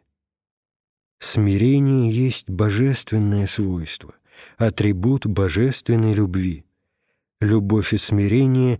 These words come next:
это нечто единое. Вне смирения или без смирения нет любви и не может ее быть. Парадоксальное состояние колебания между адом и светом,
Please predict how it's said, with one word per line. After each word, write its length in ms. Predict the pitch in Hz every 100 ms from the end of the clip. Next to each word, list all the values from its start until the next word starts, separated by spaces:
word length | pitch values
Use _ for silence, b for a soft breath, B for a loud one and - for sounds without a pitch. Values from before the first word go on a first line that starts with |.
| B B
это 180 | 117 120
нечто 420 | 117 113 - 113
единое. 760 | 104 107 104 113 90 78 71 _ _ _ _ _ _ -
Вне 480 | 107 98 104 107 98
смирения 920 | - 101 98 120 131 104 85 78 76
или 220 | - 104 101
без 280 | 92 104
смирения 720 | - - 98 104 101 82 76 - _ _ _ _ -
нет 360 | 101 110 127 -
любви 540 | 110 98 104 107 104 b b
и 80 | 113
не 180 | 104 98
может 540 | 92 95 110 98 87
ее 240 | 90 87 85
быть. 400 | 85 78 - _ _ _ _ _ _ _ _ _ _ _ _ _ _ _ _ _ _ _ _ _ -
Парадоксальное 880 | 117 113 120 - - 165 151 143
состояние 1000 | 120 123 - 117 113 135 131 127 117 113
колебания 960 | 101 - 117 107 92 110 123 117 107 104
между 540 | 98 101 95 82 92 101
адом 360 | 131 123 113
и 40 | 113
светом, 600 | - 110 101 85 -